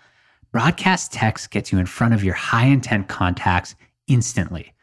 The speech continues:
With the right promotions and offers sent directly to their phones, you'll engage and convert more sales from your contacts. You can share limited time offers, give exclusive previews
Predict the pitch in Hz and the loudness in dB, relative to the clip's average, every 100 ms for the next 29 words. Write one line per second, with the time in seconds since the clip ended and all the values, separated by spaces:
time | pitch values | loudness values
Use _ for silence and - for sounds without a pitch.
0 | _ _ _ - 101 90 101 147 - 170 | _ _ _ -4 -2 2 4 4 2 2
1 | 139 131 - 135 117 110 101 - 98 - | 4 4 2 2 4 4 2 2 0 0
2 | 95 90 90 87 101 - 123 - 110 107 | -4 -2 -2 0 0 0 0 2 2 2
3 | - 82 80 80 - _ _ - 104 98 | 0 -2 -2 -4 -10 _ _ 0 2 4
4 | 90 98 117 117 123 107 92 92 85 104 | 4 4 4 4 0 0 2 2 0 2
5 | 107 120 123 120 - 101 95 92 - 95 | 4 4 4 2 0 0 2 0 -2 -2
6 | 92 95 - 131 120 95 - - - _ | 0 0 2 2 2 -2 -6 -14 -20 _
7 | - _ _ - - 101 - 113 117 117 | -20 _ _ -6 -2 0 2 4 6 6
8 | 120 123 - 147 160 175 - - - - | 4 2 0 0 2 -2 -4 -8 -10 -20
9 | _ _ _ _ 120 143 - - 156 160 | _ _ _ _ 2 2 0 -2 0 2
10 | 170 - 160 180 131 92 85 | 2 0 2 2 2 0 -2